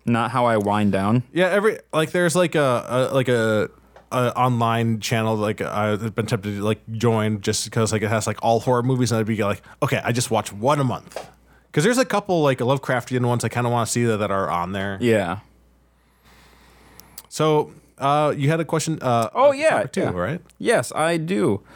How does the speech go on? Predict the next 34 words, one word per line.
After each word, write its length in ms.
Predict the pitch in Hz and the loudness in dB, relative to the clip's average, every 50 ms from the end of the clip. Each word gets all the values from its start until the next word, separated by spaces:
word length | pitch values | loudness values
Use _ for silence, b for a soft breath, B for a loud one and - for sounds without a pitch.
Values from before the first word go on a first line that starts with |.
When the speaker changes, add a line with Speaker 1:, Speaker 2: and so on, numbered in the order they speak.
| B B B B B B | B B B B B B
Speaker 1:
So, 560 | - - - 208 208 175 135 127 131 131 - _ _ _ _ _ _ _ _ _ _ _ _ - | -14 -6 -2 0 2 4 4 2 2 -2 -4 _ _ _ _ _ _ _ _ _ _ _ _ 0
we've, 280 | 170 226 302 320 - | 2 4 4 2 2
we've 160 | - 220 240 - | 0 -2 -2 0
talked 240 | - 233 226 - | 2 0 2 2
a 40 | 208 | 0
lot 180 | 170 156 151 151 | 0 2 0 0
about 400 | 139 135 127 120 117 113 - 143 | 2 2 2 4 4 4 2 2
horror, 260 | 165 185 180 175 165 | 2 2 2 2 2
we've 120 | 151 139 | 0 0
talked 200 | - 160 147 - | -2 -4 -4 -2
a 60 | 147 127 | 0 2
lot 140 | 123 120 | 2 2
about, 640 | 117 107 107 107 104 101 101 98 87 - - - - - - | 2 2 0 2 2 4 2 2 0 -2 -8 -14 -14 -8 -4
um, 480 | 107 107 107 104 101 98 98 92 - - - | -2 0 2 2 2 0 0 -2 -4 -2 0
movies, 500 | 139 143 151 143 135 143 139 135 131 135 | 2 2 2 4 2 2 2 2 0 0
but 160 | - 143 131 | -2 -2 0
let's 160 | - 254 - | 0 0 0
talk 160 | - 339 330 - | 0 -2 0 0
about 140 | 311 262 | 0 0
our 80 | 233 214 | 0 0
favorite 300 | - 202 190 196 165 151 | 0 0 2 2 0 0
horror 280 | - 170 165 170 160 147 | 2 2 2 4 4 2
video 300 | 127 135 135 135 127 117 | 2 2 2 2 2 4
games. 260 | 107 113 107 98 113 | 4 2 2 2 2
Like, 160 | 120 117 107 | 0 0 0
I'm 200 | - 139 151 165 | 0 0 0 0
in 100 | 165 160 | 0 2
the 220 | 156 139 131 117 B B B B B B | 2 2 0 0 B B B B B B
heart 240 | - 190 175 180 175 | -2 0 2 2 0
of 80 | 160 | 0
Alan 360 | 151 - 147 151 151 143 131 117 | -2 -2 0 0 0 0 0 2
Wake 260 | 120 127 131 - - | 2 2 2 2 0
right 240 | 139 131 127 - 123 | 0 0 0 0 0
now. 340 | 127 131 131 127 120 120 | 0 0 0 0 -2 -2